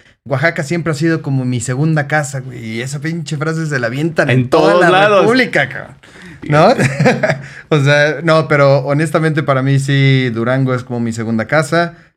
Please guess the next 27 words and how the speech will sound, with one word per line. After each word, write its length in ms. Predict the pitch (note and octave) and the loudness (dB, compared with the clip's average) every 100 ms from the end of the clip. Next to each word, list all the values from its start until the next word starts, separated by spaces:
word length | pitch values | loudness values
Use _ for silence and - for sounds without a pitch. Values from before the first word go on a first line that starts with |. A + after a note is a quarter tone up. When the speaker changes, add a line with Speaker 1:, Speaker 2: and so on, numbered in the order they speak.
| _ - | _ -12
Speaker 1:
Quisiera 280 | A2+ D3+ D3 | -2 0 0
aprovechar 460 | C3 A#2+ D3 C#3+ | 0 -2 0 0
para 180 | C#3 B2+ | 0 0
mandar 300 | A#2+ B2 C3 | -2 -2 0
un 100 | C3+ | 0
saludo 360 | C3 A#2 B2 B2 | -2 -2 0 0
a 40 | |
la 400 | A#2 A2 G#2+ G#2 - | 0 0 -2 -4 -6
familia 800 | A2+ A#2 A#2+ A#2 A2 G2+ - _ _ - | -4 -4 -2 -2 -2 -6 -12 _ _ -12
Gamero 380 | A2+ A#2 B2+ B2+ | -2 0 2 2
Barraza, 540 | A#2 A#2 D3 F3+ A3 A3+ _ _ _ _ - | 0 0 0 -2 -6 -8 _ _ _ _ -6
que 640 | A#2 A2 A2 A2 G#2+ G#2+ | 0 0 0 -2 -2 -4
se 140 | - | -6
ha 100 | A#2 | -4
hecho, 600 | A#2+ A#2 B2+ A#2 A2+ G#2+ G2+ | -4 -6 -4 -2 -2 -4 -6
se 120 | - | -4
ha 40 | |
encargado, 640 | D3 D3 C3+ C#3 D3+ C3 A2+ | -2 -2 0 0 0 0 -4
¿no? 280 | A2 C3+ C#3+ | -4 -4 -2
de, 280 | A2+ G#2+ A2 | -2 -4 -6
de 180 | A2+ | -8
recibirme 680 | G#2+ G#2+ G#2 A#2 B2 A#2+ G#2+ A2 - - _ | -8 -8 -6 -6 -4 -4 -4 -8 -16 -18 _
con 160 | A#2 A2+ | -8 -2
todo 140 | C3+ | 0
el 100 | C3+ | 0
calor 400 | C3 A2+ C3 C#3 | 0 0 0 0
Speaker 2:
Sí. 160 | - | -4